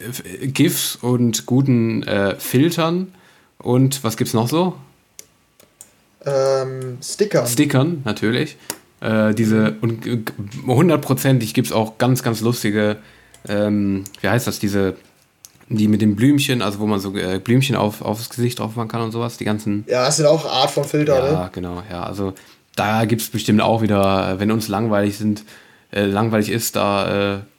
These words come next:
Speaker 1: werdet ihr uns bestimmt begutachten können, mit Sicherheit, bin ich ganz fest von überzeugt. <clears throat>
Speaker 2: Ja.
Speaker 1: Und ja.
Speaker 2: <laughs> Und lasst uns gerne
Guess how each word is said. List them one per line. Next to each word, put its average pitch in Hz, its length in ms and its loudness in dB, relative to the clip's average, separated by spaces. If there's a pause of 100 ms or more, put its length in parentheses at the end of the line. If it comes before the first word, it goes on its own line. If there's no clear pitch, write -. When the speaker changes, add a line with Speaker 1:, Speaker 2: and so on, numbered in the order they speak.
(380)
Speaker 1:
werdet 113 340 2
ihr 110 100 2
uns 110 120 0
bestimmt 113 240 0
begutachten 101 480 -2
können, 98 280 -4
mit 98 140 -4
Sicherheit, 95 540 0 (120)
bin 101 140 -2
ich - 160 -8
ganz 127 240 2
fest 107 240 -2
von 107 140 0
überzeugt. 101 580 -2
<clears throat> 117 60 0 (1500)
Speaker 2:
Ja. 120 120 0
Speaker 1:
Und 98 360 -6
ja. - 140 -10 (400)
Speaker 2:
<laughs> - 680 -6
Und 151 180 2
lasst 190 200 2
uns 190 160 4
gerne 165 240 4